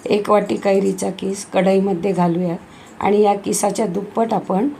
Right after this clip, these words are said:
त्याच वाटीने आपण साखर घालणार आहोत. सुरुवातीला आपण एक वाटी साखर घालून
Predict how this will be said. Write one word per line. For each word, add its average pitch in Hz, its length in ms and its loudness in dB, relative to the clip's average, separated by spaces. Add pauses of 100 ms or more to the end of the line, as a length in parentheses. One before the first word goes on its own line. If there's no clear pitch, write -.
(340)
त्याच 226 240 2
वाटीने 185 440 2
आपण 202 340 -2
साखर 226 420 -2
घालणार 170 420 0
आहोत. 147 400 -12 (1200)
सुरुवातीला 226 500 2
आपण 208 260 2
एक 208 340 -2
वाटी 202 260 -2
साखर 202 420 -2
घालून 196 380 -2